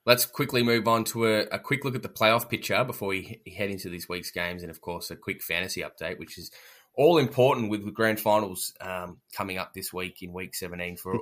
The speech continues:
for all leagues. Uh, but, yeah, quickly the playoff picture. And we know it's, it's getting a lot smaller and, and a lot, uh, more clear, but still a lot to play out with divisions on the line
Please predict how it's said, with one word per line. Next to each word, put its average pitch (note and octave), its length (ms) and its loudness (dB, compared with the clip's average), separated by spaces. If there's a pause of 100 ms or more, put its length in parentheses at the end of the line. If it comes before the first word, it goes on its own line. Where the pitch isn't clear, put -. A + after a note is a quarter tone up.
for - 80 -4
all A#2+ 220 -2
leagues. A2+ 500 -4 (160)
Uh, E2+ 300 -4 (140)
but, G2 180 -4
yeah, G2+ 140 0
quickly - 340 -2
the F2+ 80 -6
playoff F#2 340 -4
picture. F#2 280 -8
And F2+ 160 -8 (500)
we G2+ 80 -2
know G#2+ 200 6
it's, - 420 -2 (100)
it's G2 200 -6 (140)
getting G#2+ 380 -2 (100)
a G2 80 -4
lot G2+ 320 -2
smaller G#2 540 -2
and, - 140 -6
and F#2 120 -8
a F2+ 60 -8
lot, F#2+ 240 -8 (160)
uh, F2 260 -8
more F2+ 260 -10
clear, F#2+ 360 -2
but F#2+ 220 -8 (680)
still B2 220 0
a - 20 0
lot B2 200 6
to - 60 -10
play G2+ 220 2
out G#2+ 160 4
with F2+ 140 -8
divisions F#2+ 400 -6
on F#2 120 -4
the F2 60 -6
line F2+ 400 -2